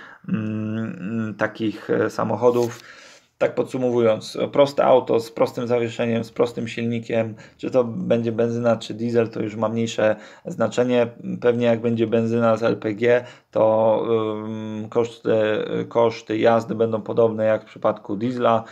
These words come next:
Ja tylko tak, y, y, przypomnę, że często te starsze diesle, no nie muszą po-, po-, podróżować na, na oleju napędowym, tylko jakieś inne,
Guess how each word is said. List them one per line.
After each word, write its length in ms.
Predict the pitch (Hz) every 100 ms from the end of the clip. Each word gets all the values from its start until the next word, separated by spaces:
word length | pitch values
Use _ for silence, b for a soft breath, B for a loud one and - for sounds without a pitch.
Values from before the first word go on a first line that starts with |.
| B B B
Ja 120 | 113
tylko 260 | 117 110 -
tak, 300 | 110 - 117
y, 20 |
y, 1000 | 107 107 107 107 - 107 107 104 98 90
przypomnę, 640 | - 110 117 120 117 110
że 280 | 107 107 104
często 340 | - 113 107 117
te 160 | 110
starsze 480 | - - 117 - 117
diesle, 420 | 104 110 110 110 107 B B -
no 100 | 117
nie 120 | 127
muszą 320 | 131 120 113
po-, 540 | 117 110 104 104 104 -
po-, 300 | 110 107 107
podróżować 840 | 113 107 107 107 113 110 107 104 -
na, 440 | 110 110 107 -
na 220 | - 104
oleju 340 | 110 110 110 110
napędowym, 540 | 107 - 107 113 107
tylko 240 | 104 107 110
jakieś 280 | - 104
inne, 360 | - 117 110